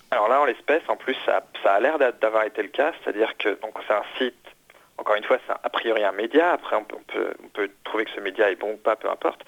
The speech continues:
mais c'est un média, euh, qui a des, des dizaines ou des centaines d'articles, je sais pas. Euh, et, et ce qui a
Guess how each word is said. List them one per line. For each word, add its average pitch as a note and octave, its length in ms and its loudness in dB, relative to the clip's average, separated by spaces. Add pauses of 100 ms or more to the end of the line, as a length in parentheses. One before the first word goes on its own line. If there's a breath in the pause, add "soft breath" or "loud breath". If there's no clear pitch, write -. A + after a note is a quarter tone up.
(420 loud breath)
mais - 120 -10
c'est C3 80 4
un B2+ 100 0
média, A2+ 400 0 (1080 loud breath)
euh, G#2 680 4
qui - 80 0
a G#2+ 60 6
des, G#2 220 -6 (100)
des A2 220 -6 (340)
dizaines B2 340 2
ou A2+ 80 -6
des G#2+ 120 -2
centaines G#2+ 300 0
d'articles, - 480 -2
je - 80 -14
sais - 80 -2
pas. - 260 -4 (600 loud breath)
Euh, G#2 220 2
et, A#2 260 -2
et A2 300 -8 (100)
ce - 80 -12
qui C3+ 160 4
a B2 100 4